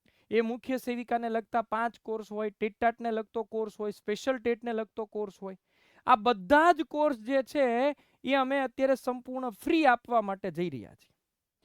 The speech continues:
એક બહુ મોટી ઘટના છે આખા, આમ કહેવાય ને કે ભાઈ, અમારા માટે બહુ આનંદની ઘડી છે. સ્માર્ટ એજ્યુકેશન સેન્ટર પરિવાર માટે આ એક બહુ,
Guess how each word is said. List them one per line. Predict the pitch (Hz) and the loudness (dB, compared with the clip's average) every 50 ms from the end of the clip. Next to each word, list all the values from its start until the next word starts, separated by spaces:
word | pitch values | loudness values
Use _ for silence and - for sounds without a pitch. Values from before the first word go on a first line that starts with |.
| _ _ _ - - | _ _ _ -6 -6
એક | 262 214 | -4 0
બહુ | 208 262 294 339 349 | 4 6 6 6 6
મોટી | 320 277 277 302 262 - 349 330 | 4 2 0 0 2 2 0 2
ઘટના | 254 294 269 311 302 311 302 302 262 | 2 2 0 0 0 2 2 2 2
છે | - 285 285 320 | 0 -2 -2 -2
આખા, | 349 - - 233 233 226 - 262 269 269 | -4 -6 -6 -8 -6 -4 0 2 2 2
આમ | 262 254 254 | 2 -2 -4
કહેવાય | 220 262 269 277 285 | -4 -2 0 2 2
ને | 277 269 262 | 0 -2 -6
કે | 233 - 254 | -6 -6 -4
ભાઈ, | 214 233 247 240 220 - _ _ _ _ | 0 0 0 0 0 -4 _ _ _ _
અમારા | - 196 220 247 269 277 277 269 | -4 -2 2 4 4 4 4 4
માટે | 262 262 262 233 262 | 2 0 0 0 0
બહુ | 240 262 262 | 2 2 2
આનંદની | 247 233 240 254 262 277 262 277 262 254 220 | 2 2 2 2 2 0 0 -2 -4 -4 -2
ઘડી | 160 190 185 165 131 | -2 -2 -2 -2 -4
છે. | _ - | _ -12
સ્માર્ટ | - - - 196 214 240 233 254 | -18 -8 -2 0 0 2 0 -2
એજ્યુકેશન | 247 202 254 220 240 254 233 - 262 262 | -4 -6 -8 -8 -6 -8 -6 -6 -6 -8
સેન્ટર | 254 - 240 233 240 220 254 254 | -6 -6 -6 -6 -4 -4 -4 -4
પરિવાર | 233 233 226 233 240 240 247 247 240 | -4 -4 -6 -4 -2 -2 -2 -2 -2
માટે | 233 226 233 226 233 247 240 | -2 -4 -6 -4 -2 -2 0
આ | 233 | 0
એક | 240 240 240 - 226 | 0 0 -2 -4 -6
બહુ, | 202 226 247 269 277 285 | -4 -2 -2 -2 -2 -4